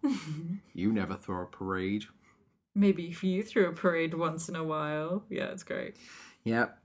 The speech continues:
Speaker 2: And they mention that he has a magic carpet,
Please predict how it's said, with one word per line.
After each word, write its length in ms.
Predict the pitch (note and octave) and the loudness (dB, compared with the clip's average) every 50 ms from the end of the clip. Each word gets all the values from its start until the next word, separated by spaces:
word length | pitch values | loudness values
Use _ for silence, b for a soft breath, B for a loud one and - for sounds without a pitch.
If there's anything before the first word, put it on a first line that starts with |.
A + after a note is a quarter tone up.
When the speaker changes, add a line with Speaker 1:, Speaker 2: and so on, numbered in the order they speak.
| _ B B B B B B B B - | _ B B B B B B B B 0
Speaker 2:
And 300 | - B2+ B2+ B2+ B2 A#2+ | 4 6 6 6 6 8
they 120 | A#2+ A#2+ B2 | 6 6 6
mention 560 | B2 B2+ B2+ B2+ B2 A#2+ G2 - - A#2 G#2+ | 8 8 8 6 6 4 2 -2 -2 0 0
that 60 | G2+ G#2+ | 0 0
he 60 | G#2+ | -2
has 260 | G2+ A2 G#2 G2+ G#2 | -2 -2 -2 -2 0
a 40 | G2+ | 0
magic 540 | F#2+ G2 F#2+ F#2+ F#2+ - - - - _ - | 0 2 0 0 -2 -6 -8 -10 -10 _ -14
carpet, 800 | - - - C3+ C3+ C3 B2+ B2+ - - B2+ B2 G#2+ - - | -10 -4 0 2 2 2 2 2 0 0 0 0 0 -2 -6